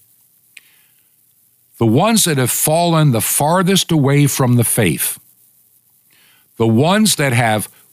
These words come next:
walked away from the faith, where people don't even go to church, they don't rec-, they're agnostic or they're atheist or they're just nothing, those are the nations that have had the most draconian lockdowns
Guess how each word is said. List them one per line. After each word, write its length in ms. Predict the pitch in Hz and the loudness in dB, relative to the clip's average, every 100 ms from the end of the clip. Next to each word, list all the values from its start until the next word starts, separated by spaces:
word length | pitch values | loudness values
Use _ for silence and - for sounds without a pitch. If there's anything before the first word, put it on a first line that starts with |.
| - | -8
walked 440 | 107 151 190 - | -2 0 0 0
away 260 | 175 160 160 | 0 2 2
from 160 | 143 | 2
the 80 | 131 | 2
faith, 460 | - 151 73 - - _ _ _ _ _ _ _ _ _ _ _ _ _ - | 2 -2 -6 -10 -16 _ _ _ _ _ _ _ _ _ _ _ _ _ -4
where 100 | 147 | -4
people 380 | - 202 170 151 | -2 -2 -2 0
don't 220 | 147 143 | 2 2
even 200 | 123 117 | 2 0
go 160 | 110 | 0
to 100 | 98 | 0
church, 720 | 92 - 202 196 165 - - - _ _ _ _ - | -2 0 0 0 0 -2 -4 -10 _ _ _ _ -6
they 120 | 170 | -2
don't 240 | 180 165 147 | 0 0 0
rec-, 200 | 139 131 | 0 -2
they're 340 | 120 101 165 | -4 -2 0
agnostic 760 | 127 90 101 151 180 - 170 - | 0 0 0 2 0 -2 -4 -2
or 80 | 110 | 0
they're 200 | 104 - | 0 0
atheist 580 | 151 156 156 147 143 | 0 0 0 0 0
or 80 | 127 | 0
they're 120 | 120 | 0
just 200 | 117 113 | 0 0
nothing, 580 | 110 117 151 - 87 104 - _ _ _ _ _ _ _ _ _ - | 2 2 0 -2 -2 -2 -8 _ _ _ _ _ _ _ _ _ -10
those 580 | 104 156 220 254 220 | -4 0 0 0 0
are 120 | - 151 | -2 -2
the 100 | 139 | 0
nations 520 | 127 127 - 131 113 | 2 2 0 0 0
that 100 | 117 | -2
have 140 | 110 | -2
had 200 | 113 123 | -2 -2
the 80 | 117 | 0
most 320 | 113 117 - | 0 0 -2
draconian 800 | - 107 - - 156 202 202 196 | -4 -4 -4 -2 0 2 2 2
lockdowns 880 | 170 156 147 - 165 - - - | 0 0 -2 -4 -6 -6 -10 -8